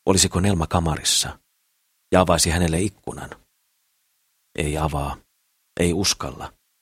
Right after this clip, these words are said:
Mutta merkillisen katseen oli hän luonut Sakrikseen. Kauniit, siniset silmänsä. Muuallakin turvakodin huoneessa sytytetään valot. On tullut melkein pimeää.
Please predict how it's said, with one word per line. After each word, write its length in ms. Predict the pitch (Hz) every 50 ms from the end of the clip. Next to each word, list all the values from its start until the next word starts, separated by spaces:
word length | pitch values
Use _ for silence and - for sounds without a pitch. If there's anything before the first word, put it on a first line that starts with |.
| _ _ _ _ _ _ _ _ _ _ _ _ _ _ _ _ _ _ _ _ _ _ -
Mutta 140 | 95 - 113
merkillisen 580 | 147 175 190 - - 120 104 98 - 98 87
katseen 460 | - - 131 - - - - 76 73 73
oli 120 | 76 82
hän 160 | 80 85 85 87
luonut 240 | 101 90 80 76 -
Sakrikseen. 720 | - 87 - - - - - - - - - - - - _ _ _ _ _ _ _ _ _ _ _ _ _ _ _ _ _ _ _ _ _ _ -
Kauniit, 580 | - 87 85 80 73 69 71 71 69 - - - - _ _ _ -
siniset 380 | - 104 92 85 76 - 78 -
silmänsä. 640 | - 98 85 78 69 69 71 - - 78 - - - _ _ _ _ _ _ _ _ _ _ _ _ _ _ _ _ _ _ _ _ _ _ _ _ _ _ _ _ _ _ _ -
Muuallakin 460 | 98 101 98 92 87 80 - 85 78 76
turvakodin 540 | 95 98 90 87 80 - 82 76 78 73
huoneessa 420 | 80 101 98 87 80 76 - - 78
sytytetään 580 | - 90 76 90 80 - 85 80 87 85 82
valot. 340 | 82 90 82 71 67 64 - - - _ _ _ _ _ _ _ _ _ _ _ _ _ _ _ _ _ _ _ _ _ -
On 120 | 80 85
tullut 240 | 78 80 76 - -
melkein 320 | 82 80 - - 82 80
pimeää. 460 | - 90 82 78 69 67 69 69 -